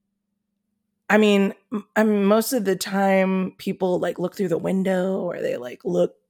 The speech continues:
through a peephole or some shit, but he just kept asking who the fuck was there. Like, <laughs>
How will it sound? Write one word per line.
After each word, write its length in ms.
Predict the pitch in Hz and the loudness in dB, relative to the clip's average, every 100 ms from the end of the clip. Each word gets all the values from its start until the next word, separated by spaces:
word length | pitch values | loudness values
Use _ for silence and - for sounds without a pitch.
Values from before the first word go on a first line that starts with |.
| _ - | _ -8
through 260 | 190 185 | -2 0
a 40 | 180 | -2
peephole 680 | - 214 - 226 208 202 | -4 -6 -2 2 4 4
or 100 | 196 | 2
some 260 | 185 208 208 | 0 0 0
shit, 440 | - 190 180 196 | 0 2 2 2
but 360 | 185 185 185 - _ _ _ _ _ _ _ | 2 2 2 -2 _ _ _ _ _ _ _
he 120 | 254 | 0
just 160 | 277 - | 2 6
kept 140 | 247 | 8
asking 380 | 233 254 226 196 | 8 8 2 4
who 100 | 214 | 4
the 60 | |
fuck 200 | 202 214 | 6 6
was 120 | 196 175 | 6 2
there. 280 | 180 - | 2 0
Like, 260 | - - - | -4 -4 -2
<laughs> 60 | 233 | -6